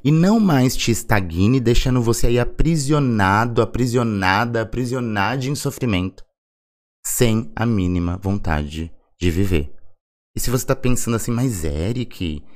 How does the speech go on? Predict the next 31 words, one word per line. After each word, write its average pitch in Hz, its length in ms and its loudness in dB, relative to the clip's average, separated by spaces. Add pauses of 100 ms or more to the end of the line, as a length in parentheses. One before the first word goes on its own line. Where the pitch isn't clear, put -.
(460)
então 127 180 2
você - 60 -4
tá 135 80 4
querendo 139 260 2
dizer 117 220 2
que 120 80 -2
eu 127 40 0
tenho 131 200 -2
que 135 100 0
largar 113 340 2
tudo 139 540 0
de 131 140 -2
mão? 110 420 2
As 143 140 0
coisas 139 240 2
não 180 120 4
tão 170 240 2
de 214 60 4
um 220 140 4
jeito - 260 2
que - 80 0
eu 139 60 2
quero, 104 340 2
eu 92 60 0
vou 101 80 0
fazer 123 240 0
o - 20 -4
que? 170 100 -2
Eu 147 60 2
vou 120 80 4
desistir?" 104 640 0